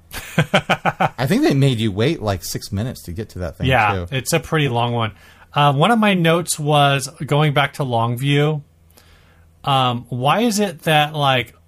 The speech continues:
Speaker 1: Longview is an awkward sing-along for me? And, like, I, I'm very, I'm more than down to listen to it,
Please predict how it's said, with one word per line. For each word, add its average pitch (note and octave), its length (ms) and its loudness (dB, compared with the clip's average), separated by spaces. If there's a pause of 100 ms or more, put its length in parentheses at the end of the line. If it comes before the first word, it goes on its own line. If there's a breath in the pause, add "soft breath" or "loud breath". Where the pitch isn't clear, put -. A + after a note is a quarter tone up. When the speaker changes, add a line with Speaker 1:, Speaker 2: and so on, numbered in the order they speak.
Speaker 1:
Longview C#3 640 2
is C#3+ 100 0
an C3+ 140 0
awkward B2 500 -2
sing-along D3 540 0
for E3 180 -4
me? E3 300 2
And, C#3+ 100 0
like, A2+ 220 -2
I, A#2+ 180 -2 (220)
I'm B2 180 -2
very, C#3+ 440 0 (100)
I'm A2+ 240 -2 (680 soft breath)
more D#3 320 4
than D3 480 0 (200)
down C#3 380 4
to A#2 400 -2 (680 soft breath)
listen D#3 360 2
to D3+ 220 2
it, D3 240 2